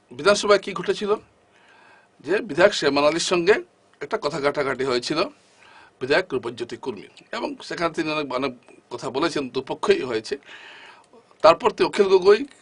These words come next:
এবং রূপজ্যোতি কুর্মীকে মারার জন্য দৌড়ে তেড়ে যান। এটা জন্য তিনি ক্ষমা চেয়েছেন, আহ,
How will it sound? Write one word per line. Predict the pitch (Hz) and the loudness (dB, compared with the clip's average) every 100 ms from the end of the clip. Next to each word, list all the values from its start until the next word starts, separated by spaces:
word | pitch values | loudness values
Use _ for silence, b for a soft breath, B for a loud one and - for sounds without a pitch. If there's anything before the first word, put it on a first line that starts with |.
| b b b - | b b b -6
এবং | 139 143 | -2 -2
রূপজ্যোতি | 139 143 160 180 | -4 -6 -6 -8
কুর্মীকে | 160 160 185 175 | -6 -4 -2 0
মারার | 123 127 131 | 4 2 2
জন্য | 143 160 | -6 -8
দৌড়ে | 156 131 127 147 | -2 0 4 2
তেড়ে | 147 110 90 | 0 -6 -8
যান। | 76 b b b b b _ _ _ _ _ _ _ - B B B B B - | -12 b b b b b _ _ _ _ _ _ _ -20 B B B B B 0
এটা | 196 | 4
জন্য | 202 202 | 6 4
তিনি | 202 196 190 - | 0 2 0 -2
ক্ষমা | - 151 170 | -2 6 6
চেয়েছেন, | 180 202 - - | 8 6 6 -4
আহ, | - _ _ - 117 113 110 107 101 | -6 _ _ -8 -6 -6 -4 -2 -2